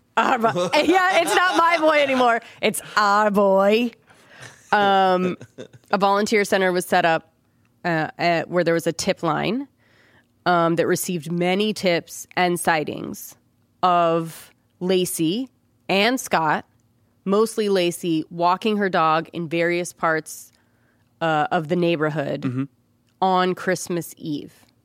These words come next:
Speaker 1: So that's important because, you know, if he's not there and she's walking her dog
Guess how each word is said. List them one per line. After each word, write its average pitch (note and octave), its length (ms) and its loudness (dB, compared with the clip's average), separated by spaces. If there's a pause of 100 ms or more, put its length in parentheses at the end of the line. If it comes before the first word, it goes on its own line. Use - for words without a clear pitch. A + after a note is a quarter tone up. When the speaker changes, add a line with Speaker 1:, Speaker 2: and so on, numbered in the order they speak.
(100)
Speaker 1:
So F3+ 120 -6
that's F3+ 300 -2
important E3+ 560 -2
because, D3+ 720 -8 (1400)
you F#3 100 -2
know, D3+ 300 -4 (840)
if G3 180 -2
he's F#3 320 -4
not F3 280 -2
there G#3 520 2 (280)
and D#3 100 -10
she's F3 300 -6
walking F3 360 -2
her F3 120 -2
dog F#3 520 0